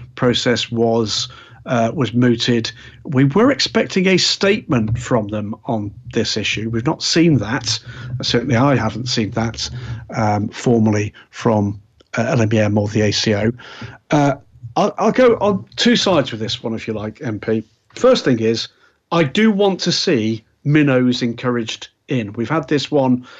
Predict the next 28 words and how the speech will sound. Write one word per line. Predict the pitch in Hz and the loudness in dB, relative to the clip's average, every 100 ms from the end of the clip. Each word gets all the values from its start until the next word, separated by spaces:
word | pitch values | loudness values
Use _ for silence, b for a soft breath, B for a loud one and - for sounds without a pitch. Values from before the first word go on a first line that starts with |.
| B | B
this | - 131 | -4 -2
debate | - 127 123 123 120 - b b _ - 147 | -2 0 2 0 -2 -10 b b _ -18 -4
most | 139 139 - | 0 0 0
recently | 135 175 175 147 139 110 107 120 123 | 2 2 2 -2 -6 -8 -6 -6 -6
in | 131 | -6
relation | 117 117 110 - 117 | -2 -2 -4 -4 -6
to, | - 120 113 113 b b b b b _ _ _ | -4 0 2 0 b b b b b _ _ _
uh, | 127 117 117 123 - - - 151 | -2 0 -2 -4 -12 -16 -6 0
A | |
C | 127 - | 0 2
O | 120 | 0
and | 117 151 | 2 4
imsa | 131 104 - 101 117 | 4 2 -2 -4 -6
in | 117 | -6
relation | 107 101 - 110 | -4 -6 -6 -6
to | - 104 104 - | -2 -4 -4 -8
Scuderia | - 117 110 104 98 | -4 0 2 0 -2
Cameron | 107 101 92 - - | -4 -4 -6 -12 -2
Glickenhaus. | 117 - 107 139 143 - B B B | -2 0 -2 -2 -2 -6 B B B
I | - | -2
think | 135 147 - | 2 0 0
there's | 151 135 | 0 2
no | 170 165 | 2 2
doubt | 131 151 139 135 | 2 0 0 0
they | 131 | 0
add | 123 117 | 2 0
something. | - 143 131 127 139 131 | -2 0 0 2 0 0
The, | 117 113 | 0 -2